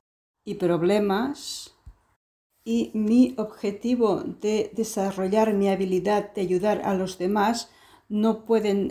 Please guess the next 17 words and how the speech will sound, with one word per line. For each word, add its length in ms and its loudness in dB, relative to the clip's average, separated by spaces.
llegar 380 -2
a 40 -2
suceder, 720 -4
a 100 -4
menos 460 0
que 140 -4
medite, 840 2
que 140 -6
practique 1040 0
o 320 -4
que 140 -2
me 100 2
entrene 720 0
en 220 0
los 400 -6
tres 440 -4
entrenamientos. 1500 -2